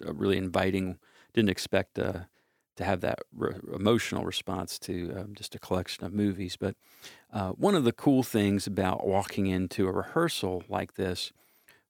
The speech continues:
was that I was also walking into the company of three musicians who had played together for over three decades. Okay, so these guys knew each other, how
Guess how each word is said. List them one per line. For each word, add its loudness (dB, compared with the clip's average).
was 2
that 4
I 4
was 0
also 2
walking 2
into 0
the -4
company 0
of -2
three 2
musicians 2
who 2
had -2
played 0
together 2
for -2
over 2
three 0
decades. -8
Okay, -8
so -8
these 0
guys 0
knew 2
each 0
other, 2
how -6